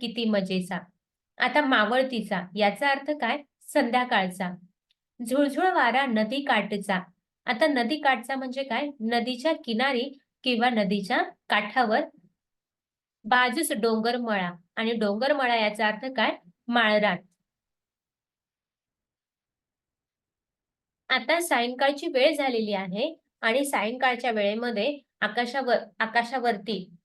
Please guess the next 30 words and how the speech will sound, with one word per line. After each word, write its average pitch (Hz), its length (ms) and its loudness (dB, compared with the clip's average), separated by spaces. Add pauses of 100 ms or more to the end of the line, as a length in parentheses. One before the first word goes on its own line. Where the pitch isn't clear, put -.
किंवा 226 220 -2
आकाशामध्ये 233 840 0
आपल्याला 226 440 2 (440)
लाल 254 300 4
आणि 240 220 0
पिवळसर 220 600 0 (360)
रंग 226 360 2
दिसत 247 460 0
आहे 196 360 -6 (200)
आणि 214 160 0
हा 285 280 0
रंग 226 300 0
अतिशय 226 680 -4
मजेशीर 226 680 -4
आपल्याला 220 460 -4 (340)
दिसत 233 480 -2
आहे. 190 380 -4 (1900)
त्याचबरोबर 285 720 4 (180)
हा 311 160 2
रंग 247 280 2
आपण 285 420 2
पाहत 262 320 0
असताना, 220 440 0
अनुभव 269 440 0
घेत 247 260 -4
असताना 220 480 -4
मध्येच 233 460 -2
असा 247 240 -4
झुळझुळ 220 480 0
वारा 226 380 0